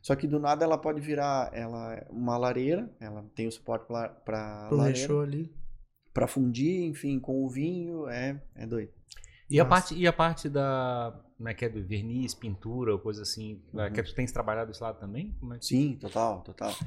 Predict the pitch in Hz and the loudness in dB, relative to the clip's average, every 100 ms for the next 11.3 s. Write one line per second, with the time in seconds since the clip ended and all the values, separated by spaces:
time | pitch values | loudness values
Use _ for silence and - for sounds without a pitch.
0 | - - - 110 117 117 - - 104 101 | -12 -10 0 6 6 4 -10 -4 -4 0
1 | 117 143 151 147 143 143 123 117 139 156 | 0 4 4 4 2 0 2 2 2 0
2 | 151 - - - - 131 147 165 165 165 | -2 -6 -14 -18 6 8 8 2 -4 -2
3 | 160 160 - _ 120 123 135 147 143 143 | -2 -4 -10 _ -2 2 2 2 0 0
4 | 151 - 147 143 117 104 101 - 127 120 | 0 0 2 4 4 2 -2 -2 -2 4
5 | 117 131 139 - 139 135 135 170 - - | 4 4 0 -2 0 2 4 4 2 -8
6 | - _ _ _ _ - _ _ _ - | -18 _ _ _ _ -20 _ _ _ 4
7 | 123 107 123 123 127 104 127 - - _ | 4 6 0 2 0 2 0 -2 -8 _
8 | - 120 113 - 113 127 135 113 107 113 | 0 2 2 -2 2 2 4 0 -2 -6
9 | 113 - 117 135 156 160 156 - - - | -10 0 2 2 -2 -8 -12 -14 -20 -20
10 | _ _ _ _ 117 123 117 117 131 147 | _ _ _ _ 2 4 2 0 0 0
11 | 147 170 | 0 -4